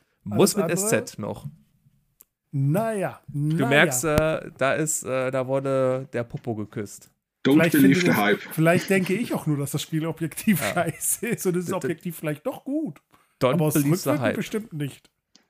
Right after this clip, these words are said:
Speaker 1: Na, es, ich glaube auch damals war's auch, es war so ein typisches Rennspiel, wo man gesagt hat, nee, äh, das
Speaker 2: Das war ja gar
Speaker 1: ist
Speaker 2: kein Rennspiel, das ist ja, das ist ja
Speaker 1: <laughs> Ja, Entschuldigung, es war ein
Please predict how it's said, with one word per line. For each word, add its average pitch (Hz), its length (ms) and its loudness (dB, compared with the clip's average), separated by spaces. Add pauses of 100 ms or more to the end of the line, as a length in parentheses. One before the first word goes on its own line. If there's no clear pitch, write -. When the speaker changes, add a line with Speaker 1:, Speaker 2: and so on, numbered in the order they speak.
(200)
Speaker 1:
Na, 117 180 2
es, 120 100 0
ich - 120 -18
glaube 123 160 -4
auch 117 100 -2
damals 117 360 -2
war's 120 140 -8
auch, 117 300 -4
es - 100 -8
war 127 80 -2
so 123 80 -4
ein 123 80 -4
typisches 120 380 -12
Rennspiel, 123 280 -4
wo 117 80 -2
man 117 120 -2
gesagt 117 300 -6
hat, 110 180 -8
nee, 107 300 -2
äh, 107 60 -6 (800)
das 104 920 -8
Speaker 2:
Das 143 120 -2
war 240 140 4
ja 196 60 2
gar 160 80 2
Speaker 1:
ist 143 40 0
Speaker 2:
kein 151 140 0
Rennspiel, 139 420 -6
das 131 120 -10
ist 190 180 -8
ja, 127 180 -8 (300)
das 143 480 -2
ist 156 140 -2
ja 165 80 2
Speaker 1:
<laughs> 143 40 -6
Ja, 107 160 -4
Entschuldigung, 127 540 0
es 113 180 -4
war 127 160 4
ein 123 340 2